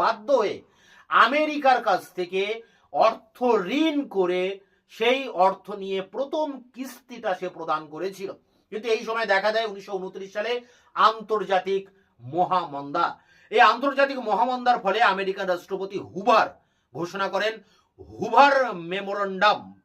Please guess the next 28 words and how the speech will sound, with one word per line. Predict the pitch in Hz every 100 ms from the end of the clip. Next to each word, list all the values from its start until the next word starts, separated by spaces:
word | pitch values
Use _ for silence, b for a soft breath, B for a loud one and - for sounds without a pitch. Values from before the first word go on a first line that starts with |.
| _ b b 175
এই |
হুভার | 170 123 202 294
মেমোরান্ডামে | 262 254 247 247 240 226 220
বলা | 175 185
হয় | 202 247 247 b b 143
যে | 190
আগামী | 185 180 208 233
এক | 220 254 240
বছর | 220 220 220 240 - _ _
সমস্ত | - 240 277 285 -
অর্থনৈতিক | 247 202 185 - 208 190 185 165
লেনদেন, | 160 185 185 220
আন্তর্জাতিক | 202 160 165 165 160 160
অর্থনৈতিক | 143 - 165 160 160
লেনদেন | 139 151 190 202 247 247 b b b _ -
বন্ধ | 202 220 233
থাকবে। | 185 175 123
এরপরে | 196 262 262 262 254
জার্মানিতে | 190 190 214 220 208 240 240 _ b b b _ _ _ _
হিটলারের | 131 240 247 240 233
উত্থান | 208 - 214
ঘটে। | 196 185 220
হিটলার | 214 175 185 185
একে | 170 175
একে, | 175 175 185 180 b b b _
আহ, | 151 151 143 139 139
সমস্ত, | 127 180 180 -
আহ, | 185 175 - _ _ _ _ -